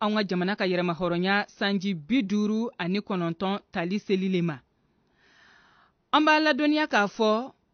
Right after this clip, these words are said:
ko nin don nin o ye kumaden min d'an ma, o kɛra a jumɛn ye? A bɛnna anw ka jamana tali sanji kɛmɛ ma. An ka jamana sanji kɛmɛ labɛn.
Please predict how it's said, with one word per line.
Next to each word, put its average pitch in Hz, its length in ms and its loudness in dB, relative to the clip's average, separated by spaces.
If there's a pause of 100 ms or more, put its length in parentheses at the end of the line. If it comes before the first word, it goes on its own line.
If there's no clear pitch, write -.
(260)
ko 339 260 4
nin 233 240 4
don 240 220 8
nin 220 180 4
o 208 80 2
ye 196 120 6
kumaden 247 460 2
min 220 200 2
d'an 196 180 4
ma, 190 240 0
o 175 100 -4
kɛra 208 360 -2
a 180 140 -6
jumɛn 175 360 2
ye? 151 200 -4 (640)
A 190 120 2
bɛnna 214 580 2
anw 269 220 -2
ka 285 80 0
jamana 202 600 0 (200)
tali 208 560 0
sanji 208 580 -2 (120)
kɛmɛ 175 280 2
ma. 156 140 -2 (1300)
An 320 140 2
ka 415 160 6
jamana 240 380 4
sanji 240 500 2
kɛmɛ 208 460 4
labɛn. 175 500 0